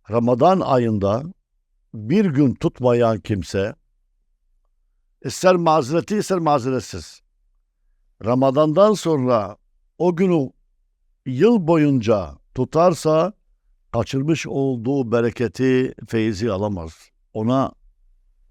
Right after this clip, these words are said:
kavuşamaz, gitti. Burada bir Müslüman sahurunu yemiş,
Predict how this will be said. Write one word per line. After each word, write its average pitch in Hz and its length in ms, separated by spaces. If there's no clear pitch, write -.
kavuşamaz, 101 600
gitti. 104 400
Burada 208 500
bir 180 160
Müslüman 143 720
sahurunu 165 500
yemiş, 165 540